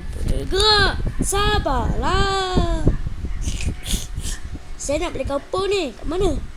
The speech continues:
Petelitang. Ha. Weh, Zaki, weh. Weh, Lil-,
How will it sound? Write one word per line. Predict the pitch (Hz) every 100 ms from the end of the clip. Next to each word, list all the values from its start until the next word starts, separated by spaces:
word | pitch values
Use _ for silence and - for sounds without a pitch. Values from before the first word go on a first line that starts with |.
| - - - - 392
Petelitang. | - 440 415 466 - 453 359 240
Ha. | 294 370 370 311 269 - - - - - - - - - - - - -
Weh, | 285 285
Zaki, | 302 320 311 -
weh. | - 302 240 - - - - - - - -
Weh, | 294
Lil-, | 320 339